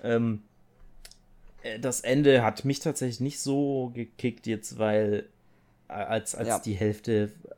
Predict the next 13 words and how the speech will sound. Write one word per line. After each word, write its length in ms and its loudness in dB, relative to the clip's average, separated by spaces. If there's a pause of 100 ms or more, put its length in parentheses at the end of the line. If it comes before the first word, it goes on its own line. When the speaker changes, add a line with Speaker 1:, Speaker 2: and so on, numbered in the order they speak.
(160)
Speaker 1:
äh, 460 -2
stirbt, 380 -6
wenn 100 -2
man 100 -2
so 140 -4
war, 120 0
ja 160 -2
gut, 380 -10 (580)
dass 180 -10
ihr 80 -4
das 240 -10
löst. 520 0 (280)
Also, 240 2